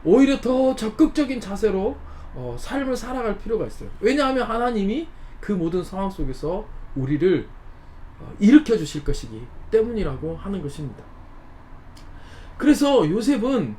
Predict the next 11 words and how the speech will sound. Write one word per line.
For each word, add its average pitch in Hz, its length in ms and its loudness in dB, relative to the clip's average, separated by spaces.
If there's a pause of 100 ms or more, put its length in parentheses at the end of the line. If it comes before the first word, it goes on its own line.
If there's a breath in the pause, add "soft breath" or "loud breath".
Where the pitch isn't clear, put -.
(160)
모든 302 400 6
일에 208 160 2
성실했습니다. 180 880 -2 (2000)
그것이 233 380 -2
고난을 214 400 2
극복해가는 190 720 -6 (240)
요셉의 151 340 0
세 - 200 -6
번째 247 360 -4 (260)
삶의 190 420 -6
특징입니다. 180 580 -4